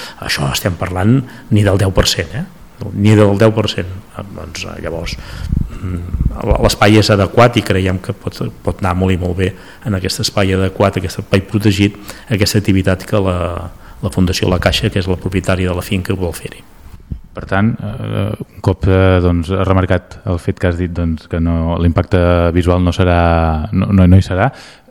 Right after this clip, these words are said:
Speaker 2: l'impact-, l'impacte im-, ambiental, malgrat que no s'arribin, doncs, aquestes persones que sí ara, doncs, estan passejant o estan visitant Cap Roig, doncs, eh, atès el, el festival, eh, si hi ha una afluència, doncs, d'això, d'unes cent persones més diàriament,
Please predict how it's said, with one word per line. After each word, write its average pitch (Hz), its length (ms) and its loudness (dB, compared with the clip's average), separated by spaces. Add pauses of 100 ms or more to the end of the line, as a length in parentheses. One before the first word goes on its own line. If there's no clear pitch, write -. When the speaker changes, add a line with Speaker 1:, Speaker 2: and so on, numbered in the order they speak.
(120)
Speaker 2:
l'impact-, 101 680 -4
l'impacte 104 340 -2
im-, 110 160 0
ambiental, 113 840 2
malgrat 95 300 2
que 107 80 2
no 104 100 2
s'arribin, 107 340 0
doncs, 98 200 2
aquestes 95 340 -4
persones 95 400 -2
que 98 80 -2
sí 95 180 -2
ara, 92 200 2
doncs, 87 180 -2
estan 90 260 -2
passejant 90 600 0
o 85 80 -4
estan 87 260 -2 (180)
visitant 90 440 -2 (300)
Cap 87 200 -2
Roig, 90 300 -2
doncs, 82 260 -6
eh, 85 100 -4 (140)
atès 82 300 -2
el, 82 260 0
el 87 140 -2
festival, 92 460 0 (360)
eh, 82 340 0
si - 340 -10
hi 90 40 2
ha 90 40 2
una 90 80 2
afluència, 92 340 0
doncs, 87 220 0
d'això, 85 180 0
d'unes 82 240 -2
cent 90 180 -2
persones 90 540 -2
més 90 340 -2 (160)
diàriament, 90 520 2